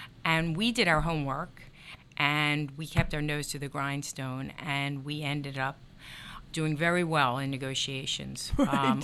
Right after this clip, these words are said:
Speaker 1: with them. And so I thought it was, like, kind of my secret weapon, my gender, in some respects, and that's
Speaker 2: Mm-hmm.
Speaker 1: how I used it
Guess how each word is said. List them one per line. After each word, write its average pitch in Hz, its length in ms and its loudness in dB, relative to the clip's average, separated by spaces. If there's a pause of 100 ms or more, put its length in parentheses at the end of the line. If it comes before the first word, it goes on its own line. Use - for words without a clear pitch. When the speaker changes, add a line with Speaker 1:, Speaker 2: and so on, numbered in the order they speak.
Speaker 1:
with 156 240 0
them. 139 300 -4 (420)
And 170 380 8
so 220 120 2
I 220 120 8
thought 320 260 4
it 285 60 0
was, 262 180 2
like, 185 100 -2
kind 185 220 2
of 170 60 -2
my 156 160 2
secret 151 520 -2
weapon, 208 460 -2
my 233 140 0
gender, 240 560 -4
in 214 120 -2
some 226 240 -2
respects, 226 540 0
and 190 100 4
that's 254 220 6
Speaker 2:
Mm-hmm. 196 80 -2
Speaker 1:
how 185 80 4
I 170 80 2
used 156 480 -4
it 156 220 -2